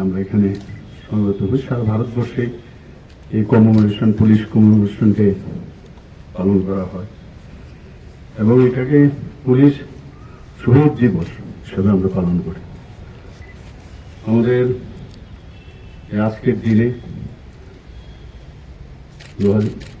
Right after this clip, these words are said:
দু হাজার পঁচিশের একুশে অক্টোবর, আজকের দিনে আমরা সেই সব বীর শহীদদের শ্রদ্ধার সঙ্গে স্মরণ করছি, যারা দেশের সেবা করতে গিয়ে, আমাদের প্রোটেকশন করতে গিয়ে,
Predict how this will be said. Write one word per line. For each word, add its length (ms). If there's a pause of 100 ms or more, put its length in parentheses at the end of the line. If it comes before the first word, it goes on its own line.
(180)
দু 140
হাজার 220 (100)
পঁচিশের 440 (400)
একুশে 360
অক্টোবর, 400 (840)
আজকের 360
দিনে 240 (800)
আমরা 220 (100)
সেই 220
সব 160 (1000)
বীর 280
শহীদদের 440
শ্রদ্ধার 420
সঙ্গে 260
স্মরণ 240 (100)
করছি, 260 (1300)
যারা 260
দেশের 420 (300)
সেবা 240 (100)
করতে 320
গিয়ে, 160 (100)
আমাদের 300 (760)
প্রোটেকশন 420 (100)
করতে 300
গিয়ে, 180